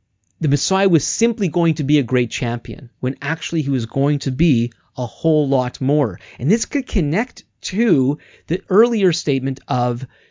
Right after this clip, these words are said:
not being far from the kingdom of God. Like, so you appreciate Jesus. You like what Jesus is saying, but do you really know who he is? Do you really understand that he's not only the son of David, but he's actually the son of God?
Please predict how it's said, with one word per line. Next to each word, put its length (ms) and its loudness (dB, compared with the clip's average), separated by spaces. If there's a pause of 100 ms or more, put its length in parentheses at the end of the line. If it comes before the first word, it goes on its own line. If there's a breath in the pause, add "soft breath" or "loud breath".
(300 soft breath)
not 480 2
being 220 0
far 380 2
from 200 -6
the 120 -4
kingdom 420 -2
of 160 -6
God. 460 -2 (160 soft breath)
Like, 180 -2 (140 soft breath)
so 260 2 (100)
you 200 4
appreciate 960 -2
Jesus. 840 -4 (240 soft breath)
You 220 4
like 400 2 (100)
what 140 2
Jesus 400 -2
is 20 -10
saying, 260 -4
but 140 -4
do 80 -10
you 120 -2
really 440 -2
know 240 4
who 220 0
he 180 4
is? 460 2 (420 soft breath)
Do 80 0
you 80 4
really 420 2
understand 840 -4 (220 soft breath)
that 100 0
he's 140 0
not 180 0
only 180 2
the 80 -2
son 240 -2
of 140 -4
David, 320 0
but 100 -4
he's 220 -4
actually 320 -10
the 80 -10
son 420 -6
of 220 -4
God? 520 -4